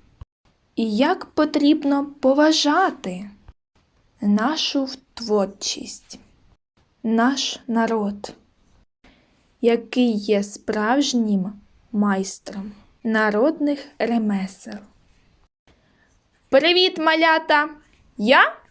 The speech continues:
козак. А чи гордий я тим, що я українець? Так. Малята, а ви українці? Вірно, так.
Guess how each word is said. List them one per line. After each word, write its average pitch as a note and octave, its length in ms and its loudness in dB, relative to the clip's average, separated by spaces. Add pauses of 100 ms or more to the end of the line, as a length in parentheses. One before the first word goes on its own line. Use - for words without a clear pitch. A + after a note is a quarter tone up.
(300)
козак. C#4 680 4 (460)
А B3 160 2
чи D4+ 200 2
гордий G4 640 4
я F#4+ 200 6
тим, C#4 300 0
що C#4 200 0
я C#4+ 220 4
українець? D4+ 1080 0 (880)
Так. B3+ 600 4 (1040)
Малята, C4+ 680 2 (200)
а F4 200 6
ви G4 360 0
українці? C4+ 1120 0 (1300)
Вірно, C4+ 880 2 (300)
так. C#4 500 2